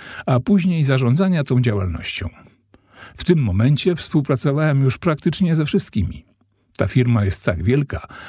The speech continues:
a jej struktura tak głęboka, że można w ramach jednej organizacji współpracować ze specjalistami od instrumentów o stałym dochodzie,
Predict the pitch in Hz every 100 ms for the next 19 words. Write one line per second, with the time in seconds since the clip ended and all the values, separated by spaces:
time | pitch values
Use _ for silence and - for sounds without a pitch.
0 | - - 127 131 143 - 127 - 190 147
1 | 175 156 127 110 151 170 156 151 131 135
2 | 135 117 127 127 110 170 175 165 139 127
3 | 113 104 131 151 - 151 - - - -
4 | - 160 147 147 123 202 180 143 139 -
5 | 175 - 120 113 - 147 151 131 117 131
6 | 110 - 107 139 143 151 - 113 - 214
7 | 196 170 156 180 113 78